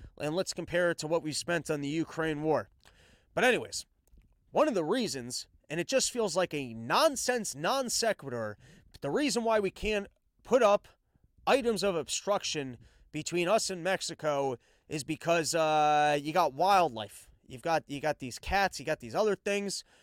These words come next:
which, by the way, that's gotta be, an, can you talk about the most offensive thing in the entire world? Is imagine if they actually, like, built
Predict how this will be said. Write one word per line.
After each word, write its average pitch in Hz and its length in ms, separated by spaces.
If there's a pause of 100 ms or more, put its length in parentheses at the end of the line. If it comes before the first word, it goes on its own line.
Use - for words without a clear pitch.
(180)
which, 190 160
by 233 140
the 214 80
way, 175 100
that's 190 180
gotta 226 180
be, 180 140
an, 160 140 (140)
can 185 120
you 220 120
talk 240 260
about 196 220
the 175 80
most 165 240
offensive 147 420
thing 151 180
in 139 80
the 139 120
entire 131 400
world? 127 340 (300)
Is 160 180
imagine 185 320
if 196 60
they 208 100
actually, 180 540
like, 143 300 (720)
built 190 340